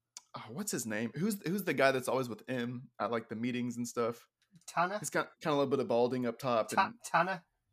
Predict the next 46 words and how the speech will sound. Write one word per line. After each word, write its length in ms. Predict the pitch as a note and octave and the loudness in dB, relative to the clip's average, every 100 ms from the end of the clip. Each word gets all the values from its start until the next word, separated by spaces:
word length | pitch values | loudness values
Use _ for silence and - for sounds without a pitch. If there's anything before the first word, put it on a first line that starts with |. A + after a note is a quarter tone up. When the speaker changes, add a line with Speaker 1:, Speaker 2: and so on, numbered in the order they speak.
| - | -6
Speaker 2:
Tanner. 140 | D#3 | -2
Speaker 1:
Is 60 | D#3+ | 2
that 140 | B2 | 2
Tan-, 240 | - C3+ A#2+ | 2 -4 -2
Tanner? 300 | D3+ C#3+ C#3+ | 0 0 0
Yeah. 200 | A#2+ G2 | 2 2
Speaker 2:
Yeah, 120 | F#3 F#3+ | 2 0
played 280 | G#3+ A3 | 2 6
by, 200 | A#3 G#3+ | 8 8
played 260 | G3+ G#3 G#3 | 8 0 6
by 160 | G#3 G3 | 6 6
Greg 300 | F#3 G3+ - | 2 -2 -4
Kinnear. 400 | F3+ E3+ F#3+ - - - - | -6 -4 -4 -6 -10 -16 -8
And 100 | F3+ | -6
do 80 | G#3 | -2
you 40 | |
know 100 | B3 | -2
who 140 | A#3 A#3 | -2 -4
Sonny 400 | - - C4 G#3 C3+ | -4 -2 -2 -2 -4
is? 200 | C3 - | -10 -8
Greg, 220 | E3+ E3+ - | -4 -4 -4
uh, 220 | F3+ E3 D#3 - _ - | 0 0 0 -6 _ -8
Greg 220 | D#3+ F3 | -4 -4
Kinnear. 220 | F#3 F3+ | -6 -8
Do 40 | C#3+ | -6
you 60 | F3+ | -8
know 60 | F#3 | -8
who 40 | |
Sonny 480 | - - G#3+ F3+ A2+ | -6 -4 -4 -6 -10
is? 200 | - - _ _ _ _ _ - | -16 -20 _ _ _ _ _ -12
Speaker 1:
That 140 | - | -6
name 100 | - | -2
Speaker 2:
He's 100 | A#2 | -2
Speaker 1:
sounds 180 | - - | -2 -4
Speaker 2:
the 40 | G2 | -4
s-, 60 | G#2+ | -4
Speaker 1:
familiar. 220 | G#2 G#2+ - | -6 -10 -12
Speaker 2:
he's 320 | - G3+ F3+ | -8 -8 -8
the 120 | G3 | -8
son 320 | F#3 - G#3+ F3 | -6 0 0 0
of 140 | C#3 | -2
Roy 220 | D#3+ F3+ | 0 0
Kinnear, 480 | F3 E3 C#3+ B2 B2 _ _ _ - | -2 -6 -6 -8 -12 _ _ _ -8
who 160 | F3+ | -6
played, 600 | E3+ F#3+ G3+ F3+ D3+ C#3 - - | -6 -4 -2 0 -2 -6 -8 0
um, 420 | D#3+ D#3+ D3 D3 | 2 4 2 -2